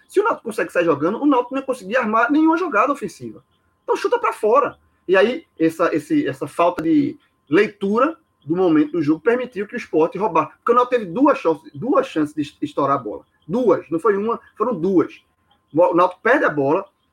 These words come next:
o Sport recupera a bola, depois o Náutico recupera a bola e, de novo, em vez de chutar, tenta sair jogando, perde a bola, até que Everaldo faz um gol. E eu vi muito torcedor do Náutico criticando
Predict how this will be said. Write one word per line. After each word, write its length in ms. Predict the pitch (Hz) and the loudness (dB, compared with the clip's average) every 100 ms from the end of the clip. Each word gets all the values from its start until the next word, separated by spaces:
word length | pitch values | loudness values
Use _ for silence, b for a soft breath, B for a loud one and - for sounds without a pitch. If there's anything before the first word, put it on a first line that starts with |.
| _ _ | _ _
o 60 | 139 | -12
Sport 240 | - 196 | -6 -4
recupera 380 | 185 175 220 233 | -4 -4 -2 -2
a 20 | |
bola, 220 | 151 151 | 0 -2
depois 120 | 175 196 | -2 -2
o 40 | |
Náutico 200 | 208 - | -2 -4
recupera 400 | 202 196 165 208 | -6 -2 0 0
a 40 | |
bola 260 | 175 165 220 | 2 2 0
e, 40 | |
de 220 | 180 202 277 | -4 -4 -2
novo, 300 | 233 294 320 | 2 2 2
em 80 | |
vez 140 | 277 247 | -2 -4
de 40 | |
chutar, 460 | 220 - 185 208 - - | -8 -2 0 0 -6 -4
tenta 200 | 220 - | -2 -2
sair 160 | - | -4
jogando, 220 | 208 202 214 | -2 -4 -4
perde 200 | 220 220 | -4 -2
a 20 | |
bola, 380 | 165 175 240 - _ - | 2 2 2 -6 _ -16
até 220 | 156 175 | -6 -4
que 100 | 208 | -2
Everaldo 460 | 202 165 147 180 _ _ _ _ | 0 2 2 -2 _ _ _ _
faz 200 | - 175 | -2 -2
um 80 | 214 | 0
gol. 340 | 165 185 226 - | 2 4 4 -2
E 80 | 175 | 0
eu 80 | 202 | 0
vi 80 | 226 | 0
muito 160 | 269 | -6
torcedor 300 | 285 - 214 | -6 -8 -8
do 80 | 190 | -2
Náutico 260 | 170 - 147 | -2 -2 -6
criticando 720 | 180 - 147 151 139 127 110 | -12 -8 -4 -2 -2 -4 -10